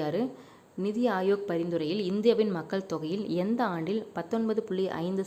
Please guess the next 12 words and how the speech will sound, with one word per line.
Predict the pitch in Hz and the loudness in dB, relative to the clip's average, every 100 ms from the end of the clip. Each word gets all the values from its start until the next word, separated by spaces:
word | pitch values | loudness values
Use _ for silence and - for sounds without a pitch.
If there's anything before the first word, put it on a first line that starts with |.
| 190 | -2
சதவீதம் | 165 180 175 170 160 | -2 -2 -2 -2 -2
பேர் | 202 170 | -2 -2
முதியோர்களாக | 170 202 196 170 170 180 | 0 2 2 0 -2 -4
இருப்பார்கள் | 170 - 170 165 | -4 -4 -2 -2
என | 151 226 - - - | -2 -4 -6 -12 -6
கூறியுள்ளதுன்னா, | 170 165 160 156 175 247 285 - - - | -2 -2 -4 -6 -4 -4 -6 -14 -20 -10
ரெண்டாயிரத்தி | 170 180 202 208 202 - | -6 -2 -2 -2 -4 -6
ஐம்பதுல, | 160 165 160 151 - - | -4 -4 -4 -6 -6 -8
சரிங்களா, | 160 180 175 | -6 -4 -4
ரெண்டாயிரத்தி | 160 170 185 160 | -4 -4 -4 -4
ஐம்பதுலேருந்து | 160 170 175 170 | -4 -2 -2 -4
பார்த்துட்டிங்கன்னா, | 170 151 - 156 147 151 233 | -6 -8 -8 -6 -6 -4 -4